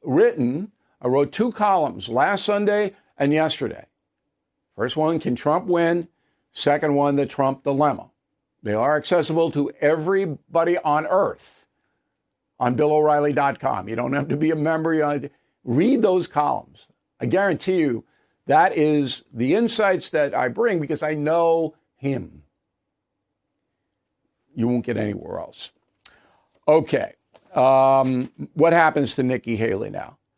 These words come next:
She goes to Michigan. She'll get waxed in Mix-, Michigan, and she'll hang in for Super Tuesday on March fifth. Super Tuesday, she isn't running close in any of the states.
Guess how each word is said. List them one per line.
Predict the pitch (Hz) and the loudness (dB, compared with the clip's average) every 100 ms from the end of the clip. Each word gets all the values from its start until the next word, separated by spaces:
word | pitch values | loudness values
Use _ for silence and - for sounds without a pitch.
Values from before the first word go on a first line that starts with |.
| _ _ _ _ _ | _ _ _ _ _
She | - - 190 | -8 -2 0
goes | 180 185 - | 2 2 2
to | 160 | 0
Michigan. | 147 147 147 113 135 131 123 120 _ _ - 69 - | 0 -2 -4 -4 -4 -2 -4 -8 _ _ -20 -20 -14
She'll | - 143 | -6 -2
get | 147 | 0
waxed | 127 131 123 - - | 2 2 0 -4 -6
in | 117 | -2
Mix-, | 110 95 113 104 - | -2 -4 -6 -8 -6
Michigan, | 113 101 117 110 113 | -4 -4 -4 -6 -4
and | 147 156 | -4 -2
she'll | 185 | -2
hang | 156 170 147 | 0 0 2
in | 139 127 | 0 0
for | - | -4
Super | 123 143 127 123 | -4 -4 -4 -6
Tuesday | - 123 104 123 117 - _ _ - | -4 -4 -2 -2 -2 -4 _ _ -4
on | 127 | -2
March | 123 127 - | 0 -2 -4
fifth. | - 170 143 - _ _ _ _ | -4 -2 -2 -4 _ _ _ _
Super | 143 - 143 160 | -4 -2 0 0
Tuesday, | - 160 120 147 147 - - 131 | 0 0 2 2 2 0 -10 -12
she | - 170 170 | -6 -2 2
isn't | 190 165 151 | 2 0 0
running | 143 147 143 135 120 - _ _ _ _ | 0 2 2 0 -4 -12 _ _ _ _
close | _ - 185 165 123 147 | _ 0 2 2 0 -2
in | 127 - | -2 -4
any | 147 160 165 156 143 - _ _ _ | -2 0 0 -2 -4 -10 _ _ _
of | 123 113 | -4 -2
the | |
states. | 110 - 131 104 - - - | -4 -2 -2 -4 -8 -14 -14